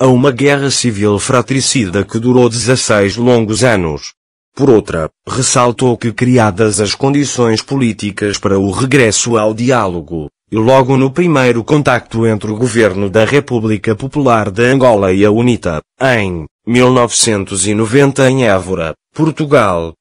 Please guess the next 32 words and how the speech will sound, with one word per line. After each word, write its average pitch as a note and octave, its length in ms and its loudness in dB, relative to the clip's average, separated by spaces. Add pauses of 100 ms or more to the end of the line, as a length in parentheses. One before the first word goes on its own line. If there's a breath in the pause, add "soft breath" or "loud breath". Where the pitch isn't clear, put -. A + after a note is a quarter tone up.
(140)
a G#2 80 -4
proposta B2+ 640 0
que A#2 240 0
a G2 80 2
unita A2 500 2
recebeu B2+ 560 -2
foi A2+ 260 0
exatamente A2+ 760 0
a G#2 140 2
integração B2 760 0
pura C#3+ 260 -2
e C#3+ 80 0
simples G#2+ 520 -4
das G#2 180 -2
pessoas G#2+ 480 0
da G2+ 140 2
unita A#2 440 2
no A2 120 2
Partido B2 500 -2
Único. F2+ 540 -2 (480)
Nem A2+ 260 2
sequer G#2 460 0
houve G#2 300 4
o G2+ 200 -2
cuidado G#2 540 -2
de G#2 80 -2
propor A2+ 480 -4
diplomaticamente A2 1120 0
a A#2+ 80 2
fórmula A2+ 580 2
do A2 140 -4
Zimbábue. B2+ 600 0